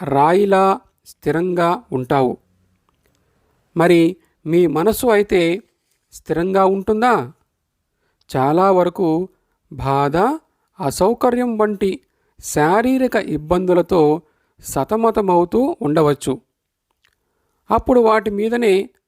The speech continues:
మీరు ధ్యానం చేస్తారు. ఈ పద్ధతిలో ధ్యానం చెయ్యనివ్వకుండా మీ మనస్సును నిరోధిస్తూ మీరు శరీరానికి వ్యతిరేకంగా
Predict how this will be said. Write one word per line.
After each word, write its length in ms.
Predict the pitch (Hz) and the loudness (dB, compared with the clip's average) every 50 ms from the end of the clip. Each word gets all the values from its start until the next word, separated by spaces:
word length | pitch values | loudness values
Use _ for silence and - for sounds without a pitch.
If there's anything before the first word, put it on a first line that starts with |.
| _ _ - 180 | _ _ -14 -8
మీరు 380 | 160 160 175 185 180 170 156 156 151 160 - _ _ _ - 151 | -4 0 0 2 2 2 0 0 -2 -4 -10 _ _ _ -8 -2
ధ్యానం 320 | 139 135 131 135 156 202 | 0 0 0 0 0 -2
చేస్తారు. 520 | 202 - 165 139 - - - 131 135 - - _ _ _ _ _ _ _ _ _ _ _ _ _ _ _ _ _ _ _ _ _ _ _ _ _ _ _ _ _ _ _ - | -2 -2 -2 -2 -2 -4 -4 -4 -4 -4 -10 _ _ _ _ _ _ _ _ _ _ _ _ _ _ _ _ _ _ _ _ _ _ _ _ _ _ _ _ _ _ _ 0
ఈ 100 | 185 208 226 | 2 2 2
పద్ధతిలో 640 | 220 - - 175 170 180 233 240 - 254 220 190 170 165 165 156 - _ _ _ _ _ - | 2 0 -2 -2 0 0 0 0 2 2 4 4 4 4 2 0 -4 _ _ _ _ _ -14
ధ్యానం 440 | 147 135 139 147 156 170 190 196 196 175 | -6 -4 -2 -2 0 0 -2 -2 -4 -6
చెయ్యనివ్వకుండా 840 | - - 147 143 160 170 175 170 165 165 - - 170 170 156 143 143 143 143 151 - _ _ _ _ _ _ _ _ _ _ _ _ _ _ _ _ - | -6 -4 -2 -2 0 0 0 0 -2 -2 -2 -2 -2 0 2 2 2 2 0 -2 -6 _ _ _ _ _ _ _ _ _ _ _ _ _ _ _ _ -2
మీ 120 | 170 170 180 175 | 2 4 4 4
మనస్సును 540 | 151 147 151 180 202 190 - 226 196 170 170 208 247 _ _ _ _ _ - | 2 2 0 0 0 -2 -2 -2 0 0 0 -2 -4 _ _ _ _ _ -8
నిరోధిస్తూ 640 | 160 143 143 156 170 180 175 185 170 - - - 277 269 214 139 - - _ _ _ _ _ _ _ _ - - | -4 0 2 4 4 4 2 0 -4 -6 -4 -2 0 0 0 -2 -4 -8 _ _ _ _ _ _ _ _ -2 2
మీరు 300 | 165 175 180 170 165 151 147 160 151 _ _ _ _ | 4 4 4 4 2 2 0 -2 -6 _ _ _ _
శరీరానికి 760 | - - 170 175 196 247 262 247 233 208 196 185 165 165 156 147 147 - _ _ _ - 151 | -8 -4 -2 -2 0 0 0 2 2 2 0 0 -2 -2 -2 -4 -4 -6 _ _ _ -8 -2
వ్యతిరేకంగా 800 | 143 143 143 - 240 247 247 226 - - 180 160 156 151 156 | -2 -2 0 0 0 0 2 0 2 0 0 0 0 0 0